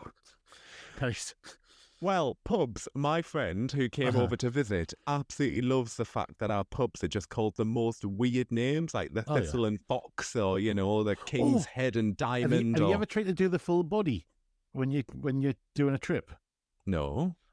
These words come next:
Speaker 1: All right. So if you, what you do is, it, it, this is the one I used to do loads of times. If there was a loadie in the car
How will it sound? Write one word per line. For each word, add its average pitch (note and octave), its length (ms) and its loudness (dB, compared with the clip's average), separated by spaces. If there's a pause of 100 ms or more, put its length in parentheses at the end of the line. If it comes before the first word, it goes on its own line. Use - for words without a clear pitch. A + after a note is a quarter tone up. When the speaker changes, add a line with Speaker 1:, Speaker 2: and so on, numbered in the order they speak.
Speaker 1:
All D3 220 -2
right. G2 240 -4
So D3+ 140 0
if D#3 180 -4
you, E3 160 4
what G3+ 160 -2
you A3+ 80 0
do G#3+ 180 2
is, F#2+ 220 0
it, - 380 -8
it, D2 180 -8
this - 160 -2
is A2+ 120 -2
the G2+ 80 -2
one A2 180 -2
I G#2+ 60 0
used G#2+ 160 -2
to F2+ 60 -10
do F#2+ 140 0
loads A2+ 200 0
of E2+ 60 -10
times. G#2 360 -2
If B2+ 100 -4
there C3+ 80 2
was A#2+ 100 4
a C3+ 40 4
loadie C#3 260 4
in A#2 80 0
the A#2 80 0
car A2+ 380 -2